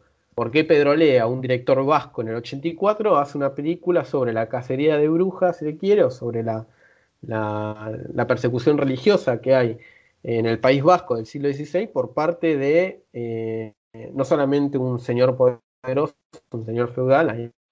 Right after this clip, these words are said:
un, un lenguaje, si se quiere, hay una clara, eh, cuestión de denuncia hacia sectores de élite, sino que también... Eh, eh, muchos de esos mecanismos son impulsados desde Madrid, desde España.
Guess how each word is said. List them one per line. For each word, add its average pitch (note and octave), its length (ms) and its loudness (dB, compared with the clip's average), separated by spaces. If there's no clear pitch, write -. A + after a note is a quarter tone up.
un, G#2 380 -12
un A#2 520 -10
lenguaje, A2+ 420 -2
si A#2+ 140 -6
se A2+ 40 -4
quiere, B2+ 260 0
hay B2 100 2
una A#2 140 0
clara, A2+ 440 2
eh, - 240 -12
cuestión A#2+ 420 -4
de A2 420 -4
denuncia C3 680 2
hacia G#2 340 -6
sectores B2 420 2
de C3 80 4
élite, F#3+ 340 2
sino B2 240 0
que D3 100 2
también... C#3 520 4
Eh, A2 880 -6
eh, A#2+ 180 -2
muchos C#3 360 2
de D3 60 2
esos C#3 140 0
mecanismos C#3 520 0
son C#3 120 0
impulsados C3 440 2
desde A#2 160 -2
Madrid, C3+ 340 2
desde A2 180 -6
España. A2+ 560 -6